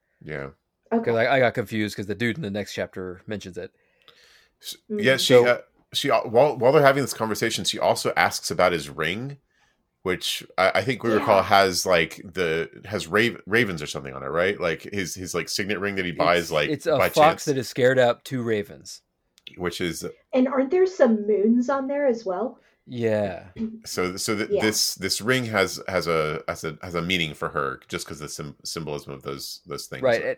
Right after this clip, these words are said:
Speaker 3: and at, at one point, Tuon asks him if he remembers Arthur Hawkwing's face.
Speaker 1: Yeah, totally normal questions, uh, uh, which is interesting because
Speaker 3: <laughs>
Speaker 1: Matt does actually remember the face of Arthur Hawkwing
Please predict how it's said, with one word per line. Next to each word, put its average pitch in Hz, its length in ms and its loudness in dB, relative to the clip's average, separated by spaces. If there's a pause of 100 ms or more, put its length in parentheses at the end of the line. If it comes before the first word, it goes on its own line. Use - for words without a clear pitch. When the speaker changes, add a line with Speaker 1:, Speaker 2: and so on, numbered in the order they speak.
Speaker 3:
and 135 120 -2
at, 127 120 0 (500)
at 135 160 -2
one 170 200 4
point, 175 340 -2
Tuon 127 480 2 (100)
asks 127 320 -4
him 123 420 -2
if 113 140 -10
he 123 100 -4
remembers 117 480 -4
Arthur 110 360 -6
Hawkwing's 101 440 -8
face. - 500 -10 (200)
Speaker 1:
Yeah, 359 160 -2
totally 160 280 -2
normal 107 240 2
questions, 78 580 -4
uh, 107 180 -4
uh, 110 80 -4 (200)
which 135 200 2
is 127 140 -2
interesting 170 380 2
because 147 340 4
Speaker 3:
<laughs> 185 100 -4
Speaker 1:
Matt 110 440 2
does 156 400 8
actually 127 360 4
remember 113 540 2 (240)
the 107 80 2
face 101 340 4
of 87 280 2
Arthur 101 260 4
Hawkwing 85 60 2